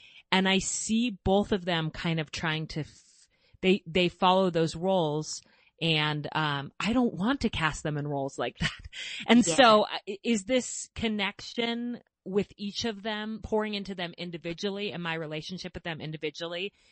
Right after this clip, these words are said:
Speaker 1: is that a good antidote to ha-, kind of these roles developing? 'Cause it really is just their temperaments that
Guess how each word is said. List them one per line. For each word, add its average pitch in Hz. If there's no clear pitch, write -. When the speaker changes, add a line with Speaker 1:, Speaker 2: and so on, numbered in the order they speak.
Speaker 1:
is 175
that 202
a 190
good 180
antidote 202
to 175
ha-, -
kind 180
of 160
these 170
roles 170
developing? 180
'Cause 254
it 208
really 294
is 214
just 233
their 165
temperaments 151
that 170